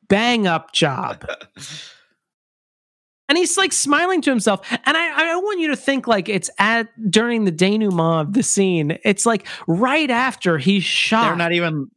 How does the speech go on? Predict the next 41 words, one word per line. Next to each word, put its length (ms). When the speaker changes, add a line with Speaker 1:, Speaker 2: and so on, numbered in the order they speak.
Speaker 1:
a 80
man 400
through 240
the 80
Speaker 2:
they're 160
not 100
Speaker 1:
head. 220
Speaker 2:
even 100
carrying 380
him 100
Speaker 1:
The 100
Speaker 2:
away 140
Speaker 1:
people 140
are 60
Speaker 2:
yet. 40
Speaker 1:
still 300
screaming 500
in 60
the 100
Speaker 2:
Yeah. 160
Speaker 1:
background. 260
Yeah. 200
<laughs> 800
People 200
are 60
still 240
screaming 580
in 60
the 80
background. 400
He's 80
like, 180
"Ah, 340
Rachel 420
will 200
want 300
this. 400
I 140
should 260
keep 360
it. 220